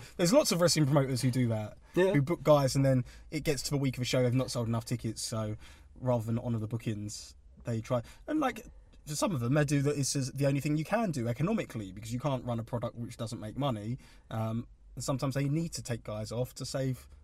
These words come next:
Speaker 1: on the money. But I've always had the philosophy of, um, I take the good with the bad, and I always say that to guys as well when they moan about money. <laughs> Like,
Speaker 2: Yeah.
Speaker 1: I'm like,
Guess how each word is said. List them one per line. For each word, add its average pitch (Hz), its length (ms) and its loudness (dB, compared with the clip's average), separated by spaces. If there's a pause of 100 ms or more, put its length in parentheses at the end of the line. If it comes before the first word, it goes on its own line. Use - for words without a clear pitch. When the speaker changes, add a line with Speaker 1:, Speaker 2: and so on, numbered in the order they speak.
(240)
Speaker 1:
on 147 100 -4
the 147 80 0
money. 131 300 -2
But 107 140 -10
I've 127 120 0
always 123 220 -2
had 117 140 -6
the 117 80 -8
philosophy 117 520 -6
of, 110 240 -6 (340)
um, 107 300 -6 (100)
I 135 120 2
take 135 160 -4
the 127 80 -6
good 120 120 -4
with 117 100 -10
the 117 60 -4
bad, 101 380 -2 (220)
and 147 80 4
I - 40 10
always 151 160 4
say 160 140 6
that 113 140 -2
to - 60 -8
guys 110 180 -4
as 113 100 -2
well 117 140 4
when 104 100 -6
they 107 80 -4
moan 110 220 -2
about 101 320 -8 (240)
money. 110 300 0
<laughs> - 400 -6
Like, 165 180 4
Speaker 2:
Yeah. 131 340 10
Speaker 1:
I'm 147 80 6
like, 135 160 4